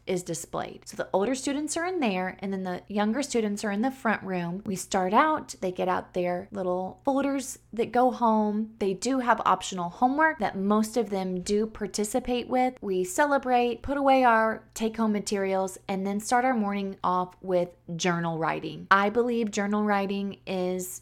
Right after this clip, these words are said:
an amazing skill for children to develop. I think it's a lifelong skill that if we know how to get our thoughts down on paper and express ourselves,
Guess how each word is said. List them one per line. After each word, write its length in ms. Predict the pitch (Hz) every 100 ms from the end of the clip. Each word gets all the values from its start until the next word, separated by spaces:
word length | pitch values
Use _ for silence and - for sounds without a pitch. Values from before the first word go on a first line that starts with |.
| -
an 120 | 190
amazing 520 | 175 180 190 190 208
skill 360 | - - 185 185
for 160 | 196
children 600 | 190 - 180 185 185 180 180
to 560 | - 180 180 185 185 185
develop. 560 | 190 202 330 240 -
I 80 | -
think 220 | - 196
it's 100 | 208
a 60 | 185
lifelong 640 | 180 175 175 190 247 247 254
skill 460 | - 269 262 269
that 160 | 254 190
if 120 | 180
we 140 | 196
know 440 | 185 175 175 196 208
how 260 | - 190
to 100 | 185
get 300 | 185 180 185 185
our 180 | 180
thoughts 420 | 180 180 180 170 -
down 220 | 190 190
on 140 | 185
paper 360 | 170 170 170 208
and 180 | - 175
express 480 | 175 - 165 170
ourselves, 580 | 226 233 277 269 285 -